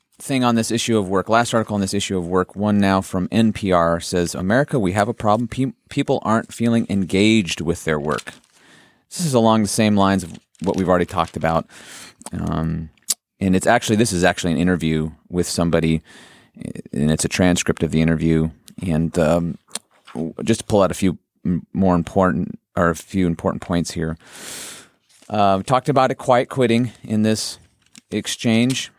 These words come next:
people doing the minimum required. But then this was interesting. Uh, this person says that, uh,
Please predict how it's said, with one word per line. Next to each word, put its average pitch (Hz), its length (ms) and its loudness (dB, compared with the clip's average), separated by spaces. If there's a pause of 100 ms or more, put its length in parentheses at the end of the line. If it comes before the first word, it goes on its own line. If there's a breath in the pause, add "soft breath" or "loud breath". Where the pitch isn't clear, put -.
(140)
people 110 220 -6
doing 110 220 2
the 104 60 2
minimum 117 460 4
required. 101 640 0 (180)
But 98 140 -6
then 226 420 2
this 160 200 0
was 117 100 2
interesting. 90 520 0 (1500 soft breath)
Uh, 87 240 0 (920 loud breath)
this 104 200 -2
person 113 320 0
says 101 260 2
that, 95 160 0 (200)
uh, - 180 -6